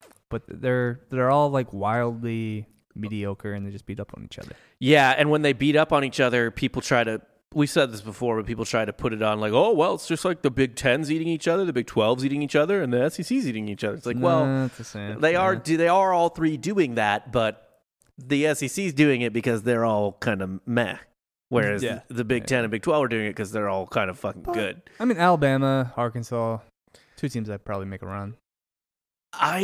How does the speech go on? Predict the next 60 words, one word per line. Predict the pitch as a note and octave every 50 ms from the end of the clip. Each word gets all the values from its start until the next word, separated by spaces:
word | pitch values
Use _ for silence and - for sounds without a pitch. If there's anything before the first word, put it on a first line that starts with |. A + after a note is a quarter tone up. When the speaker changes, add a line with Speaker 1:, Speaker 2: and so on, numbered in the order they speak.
| G#3 G3 G3 F3+
Speaker 2:
uh, | F3 E3 E3 D#3 D3+
Speaker 1:
Ken-, | B2+ C3+
Speaker 2:
yeah. | D#3 D#3 C#3+ A#2+ G#2+ - -
Speaker 1:
<laughs> | - - -
Kentucky, | - D#3 D3 - D3 C#3+ - E3+ D#3+ D3+ C#3+ - -
if | A3 E3+ -
they | - - E3+
win | D3+ D#3 D#3 D#3
the | D#3 D#3+
tournament. | - - D#3 - C3+ - - - -
Speaker 2:
I | C#3+ C3+ C3+
hope | B2 C#3+ C#3 A2+ -
Ken-, | - A2+ - -
I'm | D3 C#3+ D3+ D3+ D3
rooting | C#3+ D3 C#3 C3+ C3
for | A#2+ C3
Speaker 1:
I | B2
Speaker 2:
Kentucky | - C3+ D3 D3+ -
Speaker 1:
want, | D#3+ D#3+ D#3+
Speaker 2:
to | A#2
Speaker 1:
I | A2
Speaker 2:
win | D#3 D#3
Speaker 1:
want | D#3+ D#3
Speaker 2:
the | A2
S | D#3+
E | D#3
C | -
Speaker 1:
Kentucky | D3 C#3 A#2+ G#2+
to | C3+ -
win | -
the | -
Speaker 2:
tournament. | A#2+ B2 A2+
Speaker 1:
S | A2 - -
E | A2+
C, | G#2+ - A2 A2 A2 A2 A2+ C3
uh, | - - A2+ A2 A2 A2
just | A#2+ A#2 G#2+ - -
to | A#2+
get | G#2+ G#2+ G#2
in | G#2 G2+ G2+ G2 G2+ _ -
and | G2+ G#2
just | G#2+ G#2 G2 - -
cause | - A#2 G#2 G#2 G#2 G#2+ -
all | - G2+ G#2 G2
hell. | G2 G#2 G#2 G2+ G2 F#2+ F#2+ - -
Speaker 2:
Yeah, | - C3+ G#2+ G2
pure | - - - C3+ C3
chaos. | - - A#2 G2 G2 G2 G2 - - - - _ _ _ _ _ _ _ _ _ -
Uh, | - C3 B2+ B2+ B2 A#2+ A#2+ A#2+ A#2+ A#2+ A#2+ A#2
but | A#2+ -
Speaker 1:
They | B2+
Speaker 2:
y- | C#3+
Speaker 1:
getting | D#3+ G#3 G3 E3+ E3
into | E3 E3+ E3+
the | E3 E3 D#3+
N | D#3+ D#3+ E3+
I | D#3+ E3
T, | - - E3 F3+ G3 - -
you | - F#3
think? | F#3 G#3+ A3+ G#3+ -